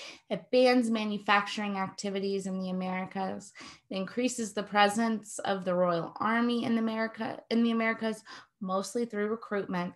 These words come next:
It modernizes the bureaucracy, mining, and agricultural techniques, um, to increase royal revenues. And the Creoles are going to chafe against all of these changes.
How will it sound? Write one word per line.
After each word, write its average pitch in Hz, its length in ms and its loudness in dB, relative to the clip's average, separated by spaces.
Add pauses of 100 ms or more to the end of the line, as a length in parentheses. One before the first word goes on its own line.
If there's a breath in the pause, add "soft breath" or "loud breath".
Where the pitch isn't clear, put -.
(420 loud breath)
It - 100 -4
modernizes 214 800 6
the 214 80 -4
bureaucracy, 202 880 2
mining, 196 420 0
and 175 80 -2
agricultural 175 920 0
techniques, 196 760 -8 (100)
um, 175 340 -2
to 185 140 -6
increase 185 540 -6
royal 170 320 -2
revenues. - 640 -6 (800 loud breath)
And 208 260 2
the 165 60 6
Creoles 214 640 4
are 196 160 2
going 190 600 2
to 190 200 -6
chafe 214 480 2
against 175 500 0
all 165 240 4
of 165 120 -4
these 165 320 -2
changes. - 800 -10